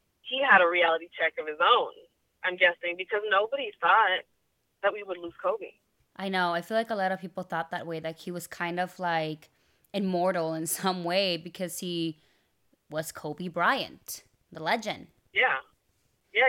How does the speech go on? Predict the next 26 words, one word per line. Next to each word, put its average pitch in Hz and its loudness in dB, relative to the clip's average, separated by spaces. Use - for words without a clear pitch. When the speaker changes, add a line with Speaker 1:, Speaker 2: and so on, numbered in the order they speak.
Speaker 1:
you 233 0
don't 285 6
think 349 2
about 370 6
that 214 8
stuff. 180 4
You 269 0
don't 320 0
think 320 -2
about, 254 6
like, 175 4
"Oh 220 -2
my 175 -4
gosh, 160 2
if 156 -20
Kobe 202 -2
Bryant 208 4
were 180 0
to 170 -10
die." 156 2
No, 453 6
you 277 -4
don't 311 2
think 311 -2
about 190 4
it. - -4